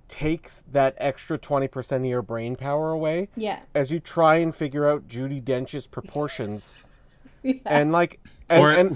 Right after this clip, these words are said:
Speaker 1: and,
Speaker 3: the scene
Speaker 1: but
Speaker 3: when she
Speaker 1: that's what
Speaker 3: sticks her
Speaker 1: does it.
Speaker 3: legs straight in the air, you're like,
Speaker 2: <laughs>
Speaker 3: "Do you think Judi did that, or did she
Speaker 2: Yeah.
Speaker 3: not?" <laughs>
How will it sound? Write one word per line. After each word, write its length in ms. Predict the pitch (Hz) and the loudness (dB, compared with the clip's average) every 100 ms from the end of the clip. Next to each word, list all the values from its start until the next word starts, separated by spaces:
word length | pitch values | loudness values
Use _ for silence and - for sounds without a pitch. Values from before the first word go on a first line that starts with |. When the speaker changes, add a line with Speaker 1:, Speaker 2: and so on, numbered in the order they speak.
| 175 | 2
Speaker 1:
and, 100 | 175 | 4
Speaker 3:
the 60 | |
scene 200 | 151 170 | 4 4
Speaker 1:
but 60 | 180 | 4
Speaker 3:
when 80 | 175 | 4
she 100 | 175 | 4
Speaker 1:
that's 120 | 185 | 4
what 20 | |
Speaker 3:
sticks 240 | - 170 165 | 6 4 6
her 60 | 160 | 4
Speaker 1:
does 80 | |
it. 20 | 123 | 6
Speaker 3:
legs 240 | 147 - | 2 2
straight 240 | - 135 127 | 0 0 0
in 60 | |
the 80 | 120 | -2
air, 320 | 113 101 101 - | -2 -4 -8 -10
you're 220 | 131 120 | -2 -2
like, 320 | 120 113 - - | 0 -2 -6 -8
Speaker 2:
<laughs> 220 | 247 - - - | -14 -10 -12 -2
Speaker 3:
"Do 80 | 127 | -2
you 20 | |
think 220 | 127 147 | 0 -2
Judi 280 | - 127 139 | 0 2 2
did 140 | 143 160 | 0 0
that, 340 | 190 214 220 | 0 -2 -4
or 140 | 147 | -4
did 300 | 143 143 254 | 0 2 2
she 80 | 262 | 2
Speaker 2:
Yeah. 80 | 156 | -4
Speaker 3:
not?" 180 | 113 - | -6 -6
<laughs> 0 | 135 | -4